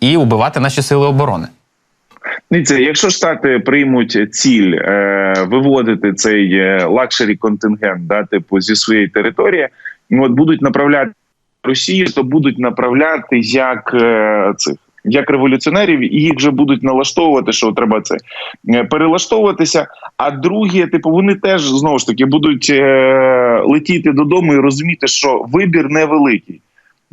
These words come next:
Speaker 2: Коли ти йдеш на революцію, там, наприклад, на Манежну площадь чи там, наприклад, на Болотну, максимум, що тобі можуть зробити, дубінкою по задниці надавати. Ну, і, типу, там, заберуть, значить, там, на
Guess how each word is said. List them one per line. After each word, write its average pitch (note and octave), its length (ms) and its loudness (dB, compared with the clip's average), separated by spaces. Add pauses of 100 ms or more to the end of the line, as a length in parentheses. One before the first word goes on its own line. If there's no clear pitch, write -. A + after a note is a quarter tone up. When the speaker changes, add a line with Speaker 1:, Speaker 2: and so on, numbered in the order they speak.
Speaker 2:
Коли F3+ 240 2
ти F#3 120 -2
йдеш F3 280 -2
на E3 100 0
революцію, E3 600 2
там, B2 200 -2
наприклад, A#2+ 480 -2
на A#2+ 300 0
Манежну A#2+ 520 0
площадь G#2+ 440 0
чи G#2+ 120 -2
там, G#2 200 0
наприклад, G#2 440 0
на G#2+ 200 2
Болотну, G#2 560 2 (1120)
максимум, D3+ 360 -2
що - 100 -4
тобі C3+ 120 2
можуть B2+ 280 0
зробити, C#3+ 400 0
дубінкою B2+ 560 2
по A2 100 -2
задниці - 420 -10
надавати. E2 420 -2
Ну, B2 100 -2
і, B2+ 40 -2
типу, F#2 300 0
там, F#2+ 140 -4
заберуть, A2 460 0
значить, G#2 380 -2
там, G2 180 -6
на F#2+ 240 -2